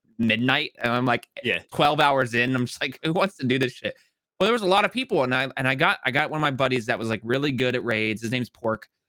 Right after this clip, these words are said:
Speaker 1: And, um, I, I let him be a captain. So we had, like, eleven people to choose from, or ten people in this case. And we, like, we did, like, a little draft, and we raced.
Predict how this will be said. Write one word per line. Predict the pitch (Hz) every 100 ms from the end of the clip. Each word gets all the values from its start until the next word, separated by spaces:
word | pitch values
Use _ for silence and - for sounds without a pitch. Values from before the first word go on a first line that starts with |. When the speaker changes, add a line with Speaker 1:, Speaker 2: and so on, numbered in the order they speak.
| _ _ 127
Speaker 1:
And, | 127 120 117
um, | 113 110 107 101 - _
I, | 123 123
I | 131
let | 143
him | 151
be | 143
a | 120
captain. | 131 117 - 101
So | 101 120
we | 151
had, | 156 143
like, | 139
eleven | 120 127 147 165
people | 151 151 135
to | 117
choose | - 120 -
from, | - 101 101 - _ _ -
or |
ten | 110 139 139
people | 131 113
in | 110
this | 107 -
case. | 107 104 - _ _ _ _
And | 135
we, | 143
like, | 143 143
we | 131
did, | 131
like, | 175 180
a |
little | 175
draft, | 147 120 131 131 127 -
and | -
we | 123
raced. | 110 120 165 - - -